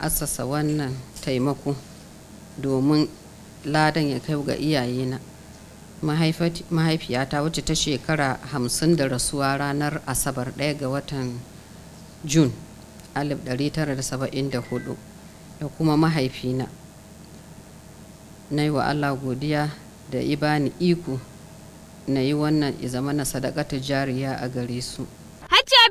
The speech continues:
Speaker 2: Binta ta kuma bayyana dalilin da ya sa gidauniyar tata ta Nafisa da Babba Ɗan Agundi ta fi bawa fannin ilimi muhimmanci.
Speaker 1: Mu dama a cikin addinin Musulunci,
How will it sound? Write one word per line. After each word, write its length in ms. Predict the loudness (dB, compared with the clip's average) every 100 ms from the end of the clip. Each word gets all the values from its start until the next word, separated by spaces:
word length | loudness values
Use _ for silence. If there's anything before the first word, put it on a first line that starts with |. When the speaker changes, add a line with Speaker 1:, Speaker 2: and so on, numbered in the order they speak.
| 6
Speaker 2:
Binta 320 | 6 8 6 8
ta 140 | 6
kuma 240 | 6 2 6
bayyana 320 | 8 8 8
dalilin 460 | 6 4 4 4 4
da 40 |
ya 60 | 2
sa 160 | 6 4
gidauniyar 560 | 4 4 4 6 2
tata 400 | 4 4 6 4
ta 100 | 4 0
Nafisa 480 | -2 -2 0 4 2
da 80 | 2
Babba 400 | -4 6 6 6
Ɗan 160 | 4
Agundi 480 | 4 0 -4 -4 -6
ta 80 | -8
fi 120 | -6
bawa 380 | 6 8 8 6
fannin 320 | 4 -4 -2 -2
ilimi 320 | 4 4 4 0
muhimmanci. 800 | 0 -2 -2 -2 -2 -4 -4 -4 -6 -2
Speaker 1:
Mu 160 | 0 2
dama 400 | 4 4 2 0
a 80 | -2
cikin 540 | -4 -2 0 0 0
addinin 480 | -2 2 2 4 4
Musulunci, 800 | 2 0 0 2 2 0 -2